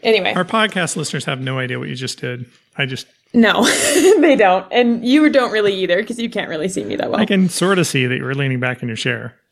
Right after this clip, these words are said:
Speaker 1: It's just, I wish you could. Anyway, I'll show you later. It says, "This one's about Dallas. Um, so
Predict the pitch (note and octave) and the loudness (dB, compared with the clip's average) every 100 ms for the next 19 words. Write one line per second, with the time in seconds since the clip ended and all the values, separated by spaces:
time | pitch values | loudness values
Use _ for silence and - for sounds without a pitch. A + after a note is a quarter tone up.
0 | _ _ _ _ _ _ _ _ _ _ | _ _ _ _ _ _ _ _ _ _
1 | _ _ - F#3+ - C4+ - A3 A3 A3 | _ _ -14 -8 -4 -4 -2 0 0 -2
2 | A#3+ G3+ F3+ G3+ G3 F3 F3+ A#3 F#3+ F#3 | -2 -4 -4 0 0 2 -2 -2 2 4
3 | E3+ E3 F3+ - - - - _ - A#3+ | 4 2 0 -4 -18 -18 -20 _ -4 0
4 | C4+ B3 A#3+ A#3+ A3+ - - C4+ G#4 G4 | 4 6 8 6 2 -4 -2 2 4 4
5 | D#4 G3+ F#3+ F#3+ G3+ F3 A3 - - - | 4 2 2 2 2 2 0 -2 -20 -20
6 | - G3+ F#3 F3 F3 F3 F3 - _ _ | -2 2 4 2 0 -2 -4 -16 _ _
7 | _ _ _ - - G3+ F#3 F3+ | _ _ _ -12 2 4 6 2